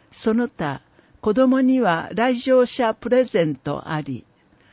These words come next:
問い合わせ、救急課。電話、零七二七五九の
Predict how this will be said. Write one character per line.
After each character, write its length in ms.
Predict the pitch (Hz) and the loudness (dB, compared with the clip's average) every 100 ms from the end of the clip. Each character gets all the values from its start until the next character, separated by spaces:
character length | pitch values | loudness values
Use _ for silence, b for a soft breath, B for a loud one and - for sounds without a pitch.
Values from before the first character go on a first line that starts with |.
| b _ | b _
問 220 | 214 220 214 | -2 0 2
い 80 | |
合 80 | 202 | 0
わ 140 | 196 202 | 0 -4
せ、 360 | - 175 160 _ _ _ | -4 -4 -6 _ _ _
救 240 | - 262 240 | -4 -2 -2
急 360 | - 233 226 | -2 0 0
課。 340 | 208 196 175 - b b b | 0 -6 -8 -10 b b b
電 400 | - 220 220 214 | -2 0 0 -2
話、 320 | 208 185 - - _ | -4 -6 -8 -16 _
零 280 | 196 262 262 | 0 2 2
七 360 | 247 240 185 160 | 2 0 0 0
二 280 | 165 165 - - | -2 -4 -6 -6
七 360 | 175 208 247 240 | -2 0 0 0
五 280 | 277 233 | 2 2
九 360 | 185 - 226 185 | 0 -2 0 0
の 280 | 156 143 | 0 -2